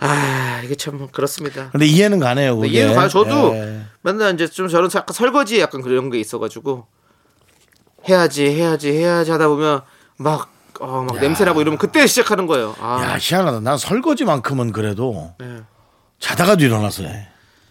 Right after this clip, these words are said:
Speaker 1: 전 설거지가
Speaker 2: 왜냐면
Speaker 1: 힘들어요.
Speaker 2: 손에 물이 묻는 게 너무 좋아.
Speaker 1: 음.
Speaker 2: 어, 이렇게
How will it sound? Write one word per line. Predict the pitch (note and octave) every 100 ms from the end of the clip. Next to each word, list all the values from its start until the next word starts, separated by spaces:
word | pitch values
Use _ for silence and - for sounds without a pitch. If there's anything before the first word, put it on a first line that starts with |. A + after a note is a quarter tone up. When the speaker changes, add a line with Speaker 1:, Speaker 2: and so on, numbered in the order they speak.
| _ _
Speaker 1:
전 | - D3+
설거지가 | A3 D4 E4 - D3+
Speaker 2:
왜냐면 | C3+ F3+ E3+
Speaker 1:
힘들어요. | G#2+ A#2+ A2+
Speaker 2:
손에 | A3+ G3
물이 | C3 F3
묻는 | D3 C3+ D#3
게 | D3
너무 | A2 D3+
좋아. | - A#2 G#2 - _
Speaker 1:
음. | G#2+ A#2 A2 A2 A2 A2+ _ _ -
Speaker 2:
어, | F#2 F2 - _ _ -
이렇게 | G2+ A2+